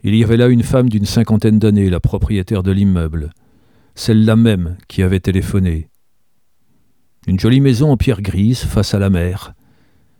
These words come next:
Et toutes les vingt secondes, le pinceau lumineux du phare incendiait les fenêtres. Un balcon, une hampe de drapeau et un écusson aux armes du Danemark.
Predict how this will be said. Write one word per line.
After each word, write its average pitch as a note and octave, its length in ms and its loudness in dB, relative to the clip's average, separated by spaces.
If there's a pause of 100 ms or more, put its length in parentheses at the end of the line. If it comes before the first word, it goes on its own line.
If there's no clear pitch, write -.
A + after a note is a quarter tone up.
(160)
Et G2 80 -4
toutes - 240 -2
les C3 100 2
vingt C3 200 2
secondes, D3 440 0
le A2+ 180 2
pinceau C3+ 540 -2
lumineux C3 480 4
du A2+ 140 -2
phare B2 480 -4 (180)
incendiait A2+ 560 0
les A2 140 2
fenêtres. G2 600 -2 (1080)
Un F#2+ 80 0
balcon, F#2 460 -2 (840)
une A2+ 260 2
hampe A#2 320 0
de G#2 140 -4
drapeau G#2 500 -4 (640)
et A2+ 100 0
un A2 140 4
écusson C3 640 -2
aux G#2 240 0
armes A2 240 2
du F#2+ 140 -4
Danemark. F2+ 680 -4